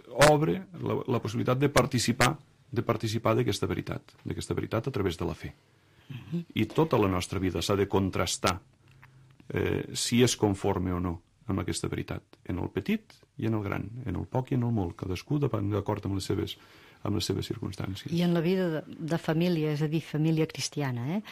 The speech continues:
Speaker 2: Vull dir que, eh, la parròquia, eh, estrenya els lligams entre nosaltres, eh, fa que també, eh, la fe, com ja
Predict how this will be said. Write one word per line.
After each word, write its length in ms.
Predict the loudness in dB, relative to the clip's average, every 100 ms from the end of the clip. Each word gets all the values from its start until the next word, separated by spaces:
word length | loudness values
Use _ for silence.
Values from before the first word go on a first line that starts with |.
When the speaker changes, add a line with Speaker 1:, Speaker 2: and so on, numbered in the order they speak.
| -18 -4
Speaker 2:
Vull 100 | 0
dir 140 | 0 2
que, 80 | 4
eh, 400 | 4 2 -4 -6 -2
la 140 | -2 0
parròquia, 560 | 0 0 2 2 2 -2 -10 _ _
eh, 340 | -14 -10 -8 -8
estrenya 760 | -6 -2 2 4 4 2 -2 -2
els 160 | -4
lligams 680 | 0 0 2 2 0 -4 -8
entre 340 | -6 -2 0 0
nosaltres, 640 | 2 0 0 -2 -4 -8 -20 -20 -20 -20 -20 -4
eh, 300 | -2 0 -2
fa 220 | 2 2
que 120 | 2
també, 640 | 2 4 6 6 4 2 -2
eh, 720 | -10 -18 -20 _ -4 -2 0 2
la 140 | 2
fe, 380 | 2 2 4 2 -4 -16 _ 0
com 280 | 4 4
ja 140 | 4